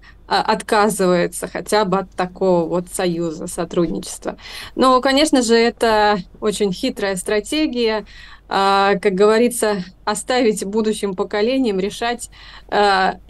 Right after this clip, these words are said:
те задачи, которые он сам не смог решить. И мы знаем, что подписание мирного договора сейчас, э, без изменения Конституции в Армении, а, в принципе, ничего не значит. Придет другой лидер и скажет: "Конституция главнее всего", а что там подписывал до меня предыдущий лидер,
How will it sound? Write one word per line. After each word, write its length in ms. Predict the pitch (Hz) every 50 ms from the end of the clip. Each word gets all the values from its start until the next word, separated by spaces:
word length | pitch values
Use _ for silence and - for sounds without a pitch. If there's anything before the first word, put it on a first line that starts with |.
| - -
те 280 | - - - 247 233 220
задачи, 520 | 190 214 214 202 233 247 262 247 - 233
которые 680 | - - 185 180 196 220 226 220 208 196 190 185 180 180 180 -
он 220 | - 202 208 214 208
сам 260 | - - 202 202 202
не 80 | 190 185
смог 320 | 185 185 202 196 196 196
решить. 400 | 190 185 185 - - 175 165 - - - - - - - - - - - - -
И 360 | - 214 214 226 226 233 247
мы 140 | 247 247 240
знаем, 320 | 233 262 277 285 277 254
что 460 | 240 - - - - 254 240 233 226 220 - - - 208
подписание 580 | 226 - - 226 - - 262 262 254 240 247
мирного 380 | 233 240 247 233 226 226 214 214
договора 560 | 202 208 190 214 214 214 240 269 285 247 233
сейчас, 640 | 226 - 208 185 - - 240 240 247 226 - - -
э, 140 | 214 208 190
без 240 | 175 214 233 208
изменения 640 | 208 190 190 208 214 214 214 233 247 240 220 196 196
Конституции 680 | 190 202 190 185 - - 185 - 214 196 - - 196
в 80 | 190 180
Армении, 720 | 196 202 202 208 220 240 254 247 240 220 202 180 175 185 - - - - - - -
а, 200 | - - 175 180
в 80 | 180 -
принципе, 500 | - 214 233 254 262 - 202 185 - 202
ничего 480 | 190 196 208 190 185 - 208 196 220
не 120 | 220 208 202
значит. 520 | 180 180 190 180 175 180 - 185 175 -
Придет 380 | - - 233 202 202 254 247 208
другой 420 | 214 220 214 208 226 226 220 208
лидер 540 | - - 170 196 220 247 233 202 202 202 196
и 180 | 190 - 190 208
скажет: 480 | 190 - - 208 202 202 202 185 -
"Конституция 680 | - 214 208 196 - - 185 - 226 202 202 - 202
главнее 440 | 180 185 196 196 190 208 202 202 196
всего", 480 | 196 - - - 208 202 220 247 269 240
а 80 | -
что 200 | - - - 208
там 200 | 202 190 196 190
подписывал 580 | 185 196 196 - - 214 202 196 - 202 190 185
до 100 | 175 190
меня 280 | 196 196 202 196 190 185
предыдущий 640 | 185 202 196 180 180 180 180 226 247 - - 220
лидер, 360 | 196 190 190 170 180 185 180